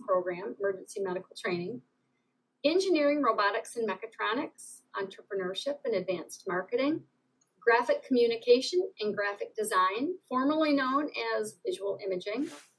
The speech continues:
machining, and welding. How does the early college program work? Students in eleventh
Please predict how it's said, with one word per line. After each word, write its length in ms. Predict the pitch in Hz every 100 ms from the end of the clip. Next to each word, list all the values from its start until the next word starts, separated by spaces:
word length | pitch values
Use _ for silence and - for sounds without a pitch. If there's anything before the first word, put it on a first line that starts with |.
| _ -
machining, 680 | 220 214 - 202 185 185 226 -
and 160 | 214
welding. 400 | 202 175 165 - - _ _ _ _ _ _ _ _ _ _ _ _ _ _ _ _ _ _ _ _ _ _ _
How 160 | - 359
does 180 | 480 480
the 80 | -
early 340 | 302 302 285
college 440 | - 247 240 480 -
program 480 | - - 208 208
work? 240 | 254 - - _ _ _ - - - _ _ -
Students 580 | - - 370 494 494
in 80 | 453
eleventh 460 | 294 226 196 240